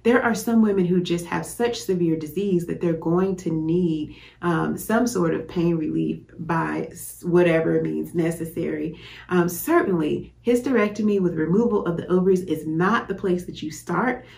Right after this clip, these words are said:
but it is, uh, considered the definitive therapy. I really urge women to consider all their options,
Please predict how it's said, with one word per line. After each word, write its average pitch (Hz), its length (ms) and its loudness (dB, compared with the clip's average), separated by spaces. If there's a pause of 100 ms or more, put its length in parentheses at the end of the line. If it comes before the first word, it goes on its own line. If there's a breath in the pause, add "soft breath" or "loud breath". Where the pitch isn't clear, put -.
(120)
but 196 140 4
it - 180 4
is, 170 440 4 (260)
uh, - 320 -4
considered 180 720 2
the 165 100 2
definitive 165 800 -2
therapy. 98 420 -8
I 330 260 -2
really 214 880 2 (680)
urge 190 340 2
women 190 320 0
to 170 260 -2
consider 202 540 -4
all 160 160 2
their 160 180 -4
options, - 560 -8